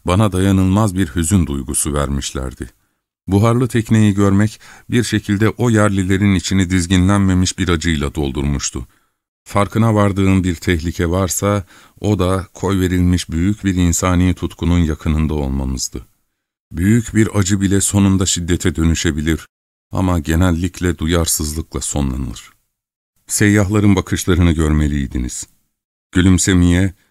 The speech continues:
hatta bana kızmaya bile cesaretleri kalmamıştı.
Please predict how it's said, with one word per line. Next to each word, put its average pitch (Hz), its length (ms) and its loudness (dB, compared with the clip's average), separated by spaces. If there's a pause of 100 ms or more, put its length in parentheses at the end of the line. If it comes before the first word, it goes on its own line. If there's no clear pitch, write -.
(180)
hatta 95 420 -2
bana 98 180 4
kızmaya 98 480 2
bile 98 180 2
cesaretleri 87 680 -2
kalmamıştı. 69 680 -2